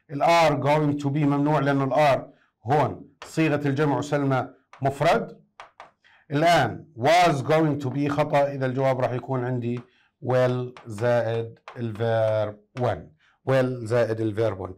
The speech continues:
هيك إحنا منطقيًا بنكون أنهينا الأزمنة الموجودة في الوحدة الأولى من عند simple present إلى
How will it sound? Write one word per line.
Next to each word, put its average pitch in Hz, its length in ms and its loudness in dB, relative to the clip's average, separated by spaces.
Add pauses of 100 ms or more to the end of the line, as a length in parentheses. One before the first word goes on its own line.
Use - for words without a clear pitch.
(380)
هيك 196 220 2
إحنا 190 220 -2
منطقيًا 170 540 0
بنكون 156 460 0
أنهينا 151 600 0 (340)
الأزمنة 143 720 0 (340)
الموجودة 131 580 2
في 127 120 -6
الوحدة 135 300 -2
الأولى 123 260 0
من 110 180 -4
عند 131 240 -4
simple 202 460 -2
present 190 360 -2
إلى 160 400 0